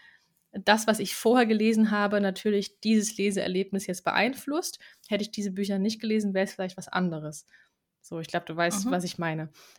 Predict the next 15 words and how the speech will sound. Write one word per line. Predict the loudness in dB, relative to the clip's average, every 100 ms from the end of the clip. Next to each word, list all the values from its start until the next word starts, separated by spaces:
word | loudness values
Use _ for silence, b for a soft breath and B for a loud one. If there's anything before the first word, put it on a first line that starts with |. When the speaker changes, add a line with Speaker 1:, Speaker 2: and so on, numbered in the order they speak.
| _
Speaker 1:
Aber | 0 2
als | 0 0
Speaker 2:
Ja. | 0 2
Speaker 1:
Alleinstellungsding | 2 2 2 0 -2 -4 -4 -2 -2 -2
ist | -4
es | -6
auf | -6 -2
jeden | -2 -2
Fall, | -2 -4
finde | -2 -2 -2
ich, | -2 -6
ein |
ganz | -4 -4 -4
spannendes | -4 -2 0 0 -2 -6 -10 -14 _ _ _ _ _ _ _ -8
Kaleidoskop, | -4 0 0 -2 -2 2 2 0